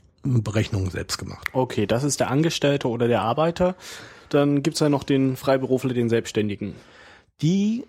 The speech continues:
Speaker 1: äh, können Verdienstausfall genauso geltend machen im normalen Satz beziehungsweise im erhöhten Satz. Der richtet sich danach, wenn's über eine, über zwanzig Verhandlungstage, m, gehen würde, zum Beispiel, dann wäre der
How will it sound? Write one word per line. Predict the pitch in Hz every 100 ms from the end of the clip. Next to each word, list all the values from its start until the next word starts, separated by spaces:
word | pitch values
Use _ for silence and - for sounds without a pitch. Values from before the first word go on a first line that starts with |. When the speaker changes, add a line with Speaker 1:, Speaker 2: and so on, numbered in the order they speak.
| -
Speaker 1:
äh, | 151 143 139
können | - 135 147 151 151 147 -
Verdienstausfall | 127 120 131 139 - 113 113
genauso | 113 101 117 160 185 190
geltend | - 135 - 151
machen | 147 143 185 190 202 _ _ - _ -
im | 151 135 131 127 131 151
normalen | 131 113 110 104 127 175
Satz | 175 175 -
beziehungsweise | - 131 - 127 120 127 123
im | 131 123 107
erhöhten | 104 107 110 131 147
Satz. | 123 160 - - - - _ _ - - - - - _ -
Der | 127
richtet | 139 139 143
sich | - 127
danach, | 120 117 131 123
wenn's | 120 123 -
über | - 123
eine, | 120 117 113 113 110 101 _ _ -
über | 127 120
zwanzig | - 117 110
Verhandlungstage, | - 107 113 131 123 - 120 131 123 123 131 -
m, | 131 123 120 117
gehen | 120 123 123
würde, | 113 123 123
zum | - 113
Beispiel, | 107 120 - 113
dann | 107 110 104
wäre | 110 110
der | 107